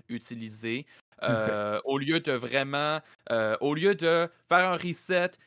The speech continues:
Speaker 1: utiliser ce bonus de gold, parce qu'un baron donne quand même beaucoup de gold pour, euh, pour faire, euh, pour faire un reset, avoir un, pour, euh, compléter ou peut-être acheter des, des,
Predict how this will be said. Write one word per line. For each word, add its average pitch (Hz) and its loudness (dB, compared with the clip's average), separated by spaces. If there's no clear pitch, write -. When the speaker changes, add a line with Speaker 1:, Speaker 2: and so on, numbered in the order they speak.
Speaker 1:
utiliser 156 -4
ce 208 0
bonus 139 -2
de 127 -2
gold, 175 -2
parce - -10
qu'un 151 -2
baron 160 0
donne 180 -14
quand 190 -2
même 220 -6
beaucoup 180 -6
de 123 -10
gold 156 2
pour, 131 -8
euh, 113 0
pour - -12
faire, 135 2
euh, 113 0
pour 113 -6
faire 135 0
un 127 -8
reset, 165 -4
avoir 123 0
un, 117 -2
pour, 110 -6
euh, 107 -4
compléter 143 -4
ou 156 -4
peut-être 131 -6
acheter 139 -2
des, 131 -6
des, 101 -8